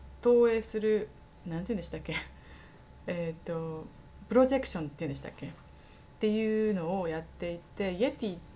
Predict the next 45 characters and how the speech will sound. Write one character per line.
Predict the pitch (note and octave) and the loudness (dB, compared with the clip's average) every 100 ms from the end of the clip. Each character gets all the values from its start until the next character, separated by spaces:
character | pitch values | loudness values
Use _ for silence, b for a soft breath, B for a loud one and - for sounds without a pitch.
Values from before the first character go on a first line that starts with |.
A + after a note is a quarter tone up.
| - | -8
て | D#3+ | -6
い | D3+ D#3 D#3 | -4 -4 -4
う | |
の | D#3 | -6
時 | D3+ - | -8 -10
す | - | -2
ご | A3 | 0
い | F#3 | 0
良 | |
か | F#3 E3+ | -2 -6
っ | - | -6
た | D#3 | -10
か | - | -8
ら、 | D#3+ E3+ - B B B B - | -6 -6 -8 B B B B -16
今 | - G3 | -12 -8
年 | G#3+ A3+ | -4 -2
は | A3 | 2
何 | B3 | 2
を | G3+ | 0
す | - | -2
る | F#3 | -4
の | F3+ | -4
か | D#3+ | -4
な | E3 F3 | -4 -6
と | E3+ | -8
思 | E3 E3+ | -8 -8
っ | |
た | - D3+ | -8 -10
ら、 | D3 - B B B B - - | -8 -12 B B B B -20 -16
今 | - G#3 G3+ | -4 0 0
週、 | - G3+ G3 F#3+ F#3 F3 - - | -2 -4 -2 -2 -4 -6 -10 -10
誰 | F3 F3 | -8 -8
で | |
し | D#3+ | -10
た | - | -14
っ | - | -14
け？ | E3+ C#3 - - - - - - - - - - - | -14 -14 -16 -20 -20 -20 -20 -20 -20 -20 -20 -20 -12
名 | F#3 | -6
前 | F3+ | -4
忘 | E3+ | -6
れ | - | -8
ち | E3+ | -10
ゃ | |
っ | |
た。 | E3+ | -10